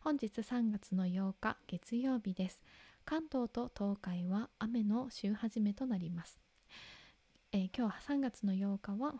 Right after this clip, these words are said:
本州の南海上を進む低気圧の影響で、関東や東海の沿岸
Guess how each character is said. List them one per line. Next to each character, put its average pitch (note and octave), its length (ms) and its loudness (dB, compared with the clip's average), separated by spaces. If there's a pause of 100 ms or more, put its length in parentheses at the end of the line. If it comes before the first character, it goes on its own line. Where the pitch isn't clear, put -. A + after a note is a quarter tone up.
本 C4+ 200 2
州 G3+ 320 0
の A3 160 2
南 G#3+ 280 2
海 A3+ 260 2
上 G#3+ 260 0
を G#3+ 60 0
進 G#3 420 2
む A3+ 200 2
低 A3 200 0
気 - 180 0
圧 G3+ 240 0
の E3+ 60 2
影 F#3 220 2
響 G3 260 -2
で、 G3 180 -2 (400)
関 G#3 320 4
東 F3 240 -4
や G#3+ 240 -2
東 C4+ 260 2
海 G3 220 2
の G#3 240 2
沿 A#3 220 0
岸 B3+ 180 -2